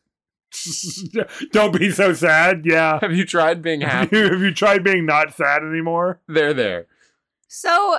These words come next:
Speaker 3: the Brisby home
Speaker 1: You're being hysterical.
Speaker 2: They say that in the movie.
Speaker 1: I, they do.
Speaker 3: Yeah. So the Brisby home is sinking into the mud, and, uh, everybody's freaking out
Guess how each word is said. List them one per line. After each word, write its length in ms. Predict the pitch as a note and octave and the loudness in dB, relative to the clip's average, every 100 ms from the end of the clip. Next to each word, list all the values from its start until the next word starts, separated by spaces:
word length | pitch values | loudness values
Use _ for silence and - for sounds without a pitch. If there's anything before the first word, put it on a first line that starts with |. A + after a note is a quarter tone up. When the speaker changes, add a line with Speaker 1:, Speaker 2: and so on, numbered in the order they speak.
| - | -4
Speaker 3:
the 140 | E4+ | -6
Brisby 440 | C4+ F4+ G#4 A4 A4 | -4 -2 -2 0 2
home 260 | G#4 G4+ F4+ | 4 4 2
Speaker 1:
You're 140 | E4 | 2
being 340 | F3+ F3+ F3 E3+ | 2 2 2 0
hysterical. 880 | E3+ - C#3 C3 C3+ C3 - B2 - - - - | -2 -4 -4 -4 -2 -6 -6 -12 -12 -10 -8 -4
Speaker 2:
They 180 | A#3+ C4+ | -2 -2
say 260 | C4 D4+ D4 | 0 0 2
that 220 | C4 A3+ | 2 2
in 100 | A#3 | 0
the 60 | |
movie. 440 | A3+ B3 F4+ C4+ - - | 0 0 0 0 0 2
Speaker 1:
I, 200 | G#3 A3 | 4 4
they 260 | G#3+ A#3 | 4 2
do. 520 | G3+ A3+ D4 E3 E3 - | 2 2 2 0 -2 -4
Speaker 3:
Yeah. 280 | D4 C#4 C4 _ _ _ - | -10 -12 -14 _ _ _ -2
So 220 | F4 D#4+ | -2 0
the 140 | D4+ C4+ | -4 -4
Brisby 520 | G4 G#4 - G#4+ G4 | -2 -2 0 0 0
home 320 | F4 F4+ F4+ | 0 0 -2
is 200 | C#4+ - | -8 -8
sinking 380 | - F#4+ F#4+ F#4 | -8 -6 -6 -4
into 320 | F4+ F#4 F4+ | -6 -6 -6
the 80 | D4 | -4
mud, 460 | C4+ D4+ E4+ E4+ F4+ _ _ _ C#4 | -2 0 -2 -2 -8 _ _ _ -4
and, 540 | D4 C#4+ C#4+ C#4+ C4+ | 0 0 0 -2 -4
uh, 600 | - C#4 C#4 C#4 C#4 C4+ - _ _ _ - | 0 2 2 2 2 0 -4 _ _ _ -6
everybody's 520 | D4+ F#4 E4+ F#4 E4+ | -4 -2 0 -2 -2
freaking 360 | - F4+ - G4+ | -4 -6 -4 -4
out 300 | C#4+ C4 | 0 0